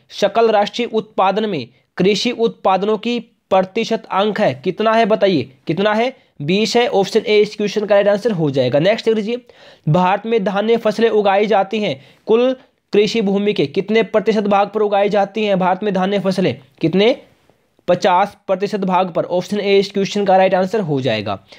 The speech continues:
नेक्स्ट क्वेश्चन देख लीजिए, most रिवाइज क्वेश्चन है, कांच का सामान सर्वप्रथम किस देश ने बनाया था? कांच का सामान सर्वप्रथम किस देश में बनाया गया? किस देश में बनाया गया? चीन में। ऑप्शन ए इस क्वेश्चन का यहाँ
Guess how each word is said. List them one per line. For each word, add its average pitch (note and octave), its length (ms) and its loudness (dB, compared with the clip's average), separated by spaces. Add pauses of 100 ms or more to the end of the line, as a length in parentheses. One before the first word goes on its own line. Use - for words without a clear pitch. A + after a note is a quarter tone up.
(320)
नेक्स्ट F3 240 2
क्वेश्चन G#3+ 240 -4
देख G#3+ 160 2
लीजिए, G#3 260 2
most G3+ 260 0
रिवाइज G#3+ 240 2
क्वेश्चन G#3 280 -2
है, G#3+ 80 -2 (1120)
कांच F3 360 0
का A#3 200 2
सामान G#3+ 540 0
सर्वप्रथम G#3+ 640 -2
किस G#3 240 -6
देश G#3+ 220 0
ने A#3 100 4
बनाया F3 300 2
था? C3 160 -6 (480)
कांच E3+ 300 2
का G#3+ 160 0
सामान G3+ 520 0 (220)
सर्वप्रथम G#3 720 0
किस G#3+ 280 -8
देश G#3 200 2
में A3 140 2
बनाया G3 240 2
गया? G#3+ 220 2 (300)
किस G3 180 -2
देश G#3+ 200 4
में A3+ 80 4
बनाया G#3 260 2
गया? A3 220 2 (320)
चीन G3 280 2
में। D#3 180 0 (120)
ऑप्शन F3+ 320 0
ए G#3 180 2
इस G3+ 120 -2
क्वेश्चन G#3 320 -4
का G3+ 100 2
यहाँ G3+ 300 0